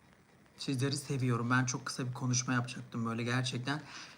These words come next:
Sinirlerim çok bozuldu. Bizim burası bayağı bir ayaklanmış dışarıda. Bayağı bir ayaklanmış. Bayağı. Bayağı.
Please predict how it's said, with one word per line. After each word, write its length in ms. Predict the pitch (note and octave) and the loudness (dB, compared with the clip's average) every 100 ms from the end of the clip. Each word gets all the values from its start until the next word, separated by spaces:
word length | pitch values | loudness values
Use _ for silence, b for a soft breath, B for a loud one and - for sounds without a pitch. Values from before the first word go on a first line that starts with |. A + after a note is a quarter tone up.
| B | B
Sinirlerim 640 | - - C3+ C3 C3 C#3 E3+ | -18 -6 -2 0 2 2 0
çok 280 | D3+ C#3 | 0 -2
bozuldu. 280 | C3+ B2+ C#3 | -2 -2 -2
Bizim 240 | C#3+ E3 E3 | 0 2 4
burası 460 | E3+ E3+ F#3+ - | 6 4 0 0
bayağı 340 | F#3 G#3+ G#3+ G3 | 2 6 6 4
bir 60 | |
ayaklanmış 680 | F#3+ F3+ F#3 F3+ F3+ F#3 - | 4 2 4 2 4 0 -2
dışarıda. 520 | C3+ B2+ A2 A2+ C3 | -4 -2 -2 -4 0
Bayağı 320 | G3 A3 F3 | 2 4 4
bir 40 | B2 | 4
ayaklanmış. 760 | A2+ G#2+ A2 A2 - - - - - - - | 0 -2 -6 -6 -8 -10 -10 -14 -20 -10 2
Bayağı. 440 | F3+ E3 A2+ - - - - - - - - - - - | 4 6 2 -2 -10 -20 -20 -20 -20 -20 -20 -20 -20 4
Bayağı. 380 | E3+ F3+ A#2 | 6 8 6